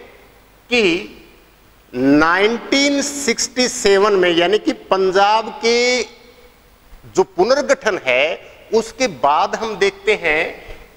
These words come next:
तो पंजाब के पुनर्गठन के बाद जो स्टेट elections होते हैं, उस state elections में नाइनटीन सिक्सटी सिक्स सेवन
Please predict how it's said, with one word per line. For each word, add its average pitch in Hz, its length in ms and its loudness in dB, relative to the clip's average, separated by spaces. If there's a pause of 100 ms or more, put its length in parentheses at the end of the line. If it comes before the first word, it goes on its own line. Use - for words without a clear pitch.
तो 254 60 -2
पंजाब 214 760 0
के 262 80 -4
पुनर्गठन 247 800 -2
के 240 100 -2
बाद 175 880 0 (880)
जो 254 460 2 (260)
स्टेट - 680 -2 (640)
elections 185 580 0
होते 185 260 -2
हैं, 165 420 -2 (480)
उस 202 160 0
state 202 300 2
elections 202 540 -2
में 220 180 4
नाइनटीन 180 920 0
सिक्सटी - 500 -2
सिक्स - 540 -4
सेवन 208 480 2